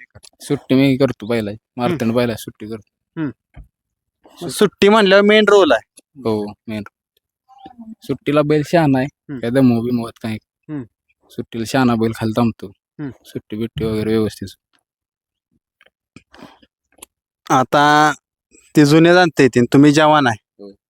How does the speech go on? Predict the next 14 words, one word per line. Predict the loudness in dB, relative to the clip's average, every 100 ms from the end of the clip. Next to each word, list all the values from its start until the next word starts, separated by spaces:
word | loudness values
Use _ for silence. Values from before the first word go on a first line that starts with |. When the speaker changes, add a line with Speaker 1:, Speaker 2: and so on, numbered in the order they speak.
| _ _ _ _ _ _ _
Speaker 2:
कसं | -2 0 4
ही | 4
करता, | 4 0 2 0
सगळं | 2 4 4
सांभाळून | 4 2 4 4 4
घेता? | 4 2
कारण | 2 2 2
काय | 2
होतं, | 4 4
जुने | 4 4 6
जाणते | 4 4 2 2
लोकांचं | 2 2 0 2
आत्ताची | 0 0 2
बरीच | 4 6 4 2